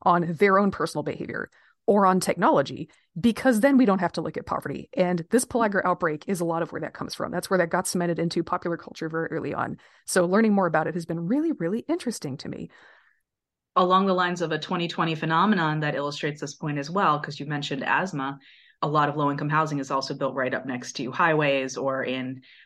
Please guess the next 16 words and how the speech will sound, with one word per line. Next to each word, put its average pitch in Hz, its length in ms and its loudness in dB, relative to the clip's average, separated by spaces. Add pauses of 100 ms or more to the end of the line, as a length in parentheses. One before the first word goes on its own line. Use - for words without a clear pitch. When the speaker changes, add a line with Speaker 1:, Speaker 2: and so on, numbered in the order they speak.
Speaker 2:
lowland 160 300 2
areas 143 480 2
where 139 120 -4
V 147 180 -2
O 139 60 -4
Cs 139 220 -8
and 139 120 -6
nox 139 280 0
could 131 380 -8
basically 143 380 -2
get 139 140 0
an 139 60 0
extra 143 320 -6
dose 143 440 -2
of 110 80 -8
concentration 156 880 -2